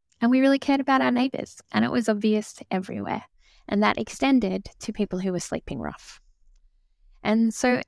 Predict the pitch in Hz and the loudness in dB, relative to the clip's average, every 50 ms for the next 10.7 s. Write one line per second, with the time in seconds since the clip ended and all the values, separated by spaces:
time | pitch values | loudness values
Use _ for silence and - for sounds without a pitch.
0 | _ - 254 277 285 302 302 285 233 208 220 208 202 208 202 190 - - - - | _ 2 2 4 4 4 4 4 2 2 0 0 0 0 -2 -4 -4 -8 -8 -6
1 | - 208 - - - - - - - - 208 202 202 202 202 214 208 196 196 196 | -6 -8 -10 -14 -16 -18 -18 -20 -6 -2 0 2 2 2 4 4 4 4 4 2
2 | 190 - 190 190 190 190 185 190 190 185 - 175 180 190 - - - 208 226 233 | 2 0 0 0 2 2 2 2 0 0 -2 -2 -2 -4 -4 -6 -6 -2 0 2
3 | 233 233 226 220 214 208 202 208 196 - 185 - - 196 180 190 190 - - - | 4 4 4 4 4 2 0 0 -2 -4 -4 -4 -2 -2 -2 -2 -4 -8 -8 -8
4 | 190 185 - - - 208 185 - - 185 190 - - - 208 190 185 185 - - | -8 -8 -8 -6 -4 -4 -2 0 0 -2 -2 -4 -6 -6 -4 -4 -4 -6 -2 0
5 | 196 185 185 - 196 - 180 190 - - 185 - - 233 226 - _ _ _ _ | 0 0 0 -2 -6 -6 -6 -4 -4 -4 -4 -4 -4 -8 -8 -10 _ _ _ _
6 | _ _ _ _ _ _ _ - 240 240 226 226 226 226 233 247 262 247 220 - | _ _ _ _ _ _ _ 0 2 2 4 6 6 6 4 4 2 0 0 -2
7 | - 247 247 233 - - - - 220 226 247 294 392 392 381 - - - - _ | -2 -2 -2 -4 -4 -6 -6 -4 -2 0 0 0 -2 -4 -6 -8 -12 -18 -20 _
8 | _ - - _ _ _ _ _ - - 202 202 196 190 - 208 214 220 208 - | _ -20 -20 _ _ _ _ _ -8 -8 -8 -8 -8 -6 -2 0 0 0 0 0
9 | - 247 254 247 226 226 233 226 - - 196 196 208 233 269 285 - - 208 214 | 0 0 2 2 2 2 2 2 0 2 2 4 4 4 2 2 0 -2 -2 -2
10 | 220 226 214 208 - - - 214 220 254 320 349 339 | -2 -2 -6 -6 -6 -8 -6 -6 -4 -4 -6 -6 -8